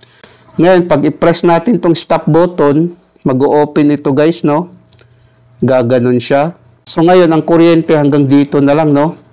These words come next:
Mamamatay ngayon ang relay at saka yung magnetic contactor natin. Pagpatay ng relay natin, guys, mag-o-open ang contact nito, no? Pag bitawan natin to, guys, babalik to sa normal position na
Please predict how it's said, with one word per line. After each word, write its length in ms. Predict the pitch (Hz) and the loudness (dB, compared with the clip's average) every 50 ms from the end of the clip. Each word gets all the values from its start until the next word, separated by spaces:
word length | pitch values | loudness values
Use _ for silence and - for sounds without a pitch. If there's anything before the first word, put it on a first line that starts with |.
| _ _ - _ _ _ - _ _ _ _ _ _ _ _ - | _ _ -20 _ _ _ -20 _ _ _ _ _ _ _ _ -4
Mamamatay 640 | 143 135 135 135 135 135 139 143 143 - 147 147 | -2 0 0 2 2 2 2 0 0 0 0 0
ngayon 320 | 143 147 143 147 147 143 123 | 2 0 0 0 0 0 0
ang 160 | 139 139 147 | 0 0 0
relay 400 | 170 190 175 165 156 160 185 175 - - | 0 2 2 2 2 0 0 -2 -4 -8
at 160 | 127 - - | -8 -6 -6
saka 240 | 160 143 - 147 143 | -6 -4 -2 -2 0
yung 400 | 139 139 143 151 180 175 180 - - _ - | 0 0 0 -2 -4 -6 -8 -14 -20 _ -6
magnetic 560 | - 127 120 123 131 131 131 131 139 135 - | -6 -4 -2 0 0 -2 -2 -2 -6 -6 -4
contactor 560 | 131 127 120 - 123 - - - 135 120 117 | -4 -4 -4 -4 -6 -6 -6 -4 -4 -2 -2
natin. 560 | 123 117 117 117 - 123 123 120 117 110 113 _ _ _ _ _ _ _ _ _ _ _ _ _ _ - | -2 -4 -4 -4 -2 -2 -2 -2 -2 -6 -8 _ _ _ _ _ _ _ _ _ _ _ _ _ _ -14
Pagpatay 560 | - 131 127 120 - 147 143 - 160 165 165 | -8 -8 -8 -6 -4 -6 -4 -2 0 0 2
ng 160 | 175 165 165 | 2 0 2
relay 240 | 165 170 160 170 165 | 2 2 2 2 2
natin, 400 | 160 165 165 160 - 170 175 170 | 2 0 0 -2 -2 -2 -2 0
guys, 640 | 151 151 139 139 151 156 156 - - - - _ _ _ _ _ - 135 | 0 2 2 2 0 -2 -4 -6 -16 -18 -18 _ _ _ _ _ -6 -4
mag-o-open 560 | 127 127 123 139 135 139 139 139 - 143 139 | -4 -2 -2 0 0 0 -2 -2 -2 -2 -2
ang 160 | 135 131 131 | -2 -2 -4
contact 400 | - 131 127 131 127 - 123 - | -4 -4 -4 -4 -4 -6 -6 -4
nito, 320 | 135 127 131 131 151 143 | -4 -4 -4 -2 -4 -4
no? 240 | 135 135 131 143 139 _ _ _ _ _ _ _ _ _ _ _ _ _ _ _ _ _ - _ _ _ _ _ _ _ _ _ _ _ | -2 -2 -4 -4 -6 _ _ _ _ _ _ _ _ _ _ _ _ _ _ _ _ _ -20 _ _ _ _ _ _ _ _ _ _ _
Pag 240 | - 165 143 147 151 | -4 -2 -2 0 0
bitawan 480 | 175 175 180 175 180 185 185 185 180 | 0 0 2 2 2 4 4 4 2
natin 320 | 180 175 175 175 170 165 170 | 2 0 0 0 -2 -2 0
to, 160 | 175 170 156 | -2 -2 0
guys, 400 | 151 143 139 139 147 151 - - | 2 2 2 2 0 -2 -4 -4
babalik 560 | 139 127 139 139 139 139 147 143 143 139 143 | -2 0 0 0 0 0 0 -2 -2 -4 -4
to 80 | - 143 | -6 -4
sa 160 | - 147 135 | -4 -2 -2
normal 400 | 135 139 135 135 135 135 127 - | 0 -2 0 0 0 -2 -2 -4
position 480 | 135 127 - 131 127 123 - - 131 123 | -6 -6 -4 -4 -6 -6 -4 -4 -4 -2
na 400 | 127 135 147 165 175 - - | -2 -2 -4 -4 -6 -8 -16